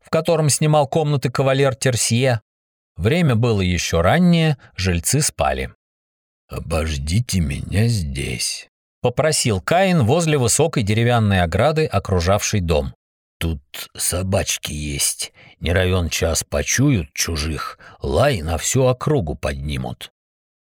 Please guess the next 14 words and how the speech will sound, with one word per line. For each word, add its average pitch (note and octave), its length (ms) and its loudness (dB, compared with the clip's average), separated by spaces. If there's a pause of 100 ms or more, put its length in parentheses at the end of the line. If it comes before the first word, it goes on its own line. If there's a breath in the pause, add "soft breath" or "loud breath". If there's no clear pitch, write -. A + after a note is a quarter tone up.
«А G2 200 2
сам-то E3 640 0
как G#3 220 -2
пройдёшь?» E2+ 600 -4 (360)
удивлённо F#2+ 540 2
спросил G2 480 0
я. D#2 340 0 (540)
«Пустяки, D2+ 1040 -4 (260 loud breath)
дело E2 680 0
привычное». C#2 880 -4 (720)
Вор D3+ 480 2
исчез C3 480 0
в - 80 -14
темноте. A2 580 0